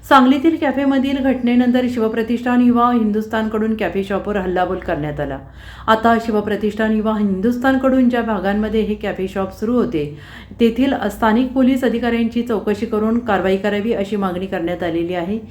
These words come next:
शिवप्रतिष्ठान युवा हिंदुस्थानचे अध्यक्ष नितीन चौगुले यांनी ही मागणी केलेली आहे. ही मागणी घेऊन लवकरच पोलीस अधीक्षक संदीप घुगे यांची भेट घेऊन रीतसर निवेदन देणार असल्याचं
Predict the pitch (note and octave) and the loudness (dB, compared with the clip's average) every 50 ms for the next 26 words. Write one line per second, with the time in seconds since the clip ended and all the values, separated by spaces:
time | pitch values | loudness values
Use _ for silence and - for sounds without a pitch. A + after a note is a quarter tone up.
0 | - - - - - - - C4+ C#4 D4 C#4+ D#4 C#4+ C#4+ D4 C4+ - D4+ D4 D4 | -18 -20 -20 -20 -14 -4 0 4 4 4 4 2 0 0 -2 -4 -2 0 0 2
1 | C#4+ C4 B3+ C4 B3+ B3 B3 B3 A#3+ B3 B3 - B3+ A#3+ A#3 A#3+ B3 A#3 A3+ G3+ | 2 2 2 2 2 4 4 4 4 2 2 0 0 0 0 0 0 -2 -2 0
2 | A3+ A3 G#3+ - A#3+ A3+ A3 G#3 G#3+ G#3+ G#3+ G#3 G#3+ G#3 G3 F#3 G3 G3+ G3+ G3+ | -2 -2 -2 -2 -2 -2 -2 -2 -2 -2 -4 -2 -2 -2 -2 -2 -2 -2 -2 -2
3 | F#3+ F3+ G3 A#3 B3+ C#4 C#4+ C4+ B3 A#3+ B3 B3 B3 B3+ B3 A3 A#3 A3+ A3+ A3+ | -2 -2 0 0 0 2 2 2 2 2 2 0 0 -2 -4 -2 -2 -2 -2 -2
4 | A3 G#3+ A3+ A3+ G#3+ G#3 F#3+ G3 G3+ G#3 G3 G3 G3 G3+ G#3+ A#3 B3 - - - | -2 0 0 0 -2 -2 -2 -4 -4 -6 -4 -4 -4 -4 -2 -4 -4 -8 -10 -18
5 | - - - - A3 A3+ A3+ A3+ A3+ B3+ C4 C4 B3+ - B3+ A#3+ A3+ A#3+ B3+ A#3+ | -18 -20 -10 -2 0 2 2 2 2 2 2 2 0 0 -2 -2 -2 0 0 -2
6 | C4 G#3+ A#3 A3 - - B3+ A#3+ A#3+ - B3 A3 G#3+ A3+ A3+ G3+ F#3 G3+ G3+ F#3+ | -2 -2 -2 -4 -4 -4 -4 -4 -2 -2 -2 0 0 0 -2 -2 -4 -4 -2 0
7 | A3 A3+ A3+ G#3+ G#3 G3 A3+ A3 F3 F3 F#3 F#3+ F#3 G#3 G#3 G#3+ G#3+ G#3 F#3+ F#3 | 0 0 0 0 -2 -2 -4 -2 -2 0 -2 -2 -2 -2 -2 -2 -2 -2 -2 -2
8 | G3 G3 - - - A3 A3 A3 G#3+ G3+ F3+ F#3+ G3 G3+ A3 A3+ A3+ G#3+ F#3+ G3 | -4 -4 -6 -10 -6 -4 -4 -2 -2 -2 -2 -2 -2 0 0 0 0 0 -2 -2
9 | G3 F#3 F3+ E3+ E3+ F#3 F#3+ F#3+ F#3 F#3+ G#3 A3 | -4 -4 -4 -6 -6 -6 -6 -6 -4 -4 -4 -4